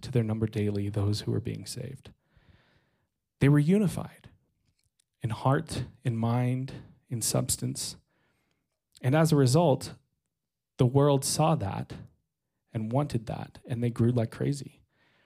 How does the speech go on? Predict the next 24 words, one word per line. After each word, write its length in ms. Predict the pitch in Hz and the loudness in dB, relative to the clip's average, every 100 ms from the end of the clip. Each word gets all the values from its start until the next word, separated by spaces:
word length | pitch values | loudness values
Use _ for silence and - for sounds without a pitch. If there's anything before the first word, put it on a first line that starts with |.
| _ _ _ _ _ _ _ _ _ - | _ _ _ _ _ _ _ _ _ 0
In 120 | 156 | 4
a 40 | 156 | 6
way 260 | 139 170 | 6 6
never 560 | 165 139 135 143 165 180 | 4 4 4 4 4 2
seen 480 | 165 - 156 147 139 | 0 -2 0 0 0
before, 680 | 123 - - 104 - 113 - _ _ _ _ | -2 -4 -4 -4 -4 -6 -8 _ _ _ _
Jew 320 | 127 123 156 | 0 4 4
and 160 | 147 131 | 4 2
Gentile 460 | 123 123 - 120 117 | 2 0 0 0 2
were 140 | 117 | 2
united 680 | 107 110 110 110 117 113 - | 0 -6 -4 -4 -2 -4 -8
together, 420 | - - - - _ _ _ _ _ _ _ _ _ _ _ | -12 -12 -14 -16 _ _ _ _ _ _ _ _ _ _ _
becoming 440 | - - 123 117 113 | -8 -2 0 0 0
one 200 | 123 131 | 0 0
humanity, 580 | 117 113 107 104 101 107 | 0 -2 -2 -2 -4 -8
becoming 440 | - - 127 120 | -8 -4 -2 -2
a 120 | 113 | -4
new 380 | 107 113 143 143 | -6 0 2 4
humanity. 760 | 123 113 104 98 - - _ _ _ _ _ _ _ _ _ _ _ 349 _ | 2 -2 -4 -8 -10 -18 _ _ _ _ _ _ _ _ _ _ _ -20 _
We 500 | 117 165 147 110 160 170 | 2 2 4 2 0 -2
are 160 | 127 - | -2 2
only 260 | 147 185 139 | 2 2 0
here 440 | - 180 127 113 | 0 0 2 0
tonight 720 | - - 135 139 104 113 - | -2 -4 -2 -2 -2 -4 -8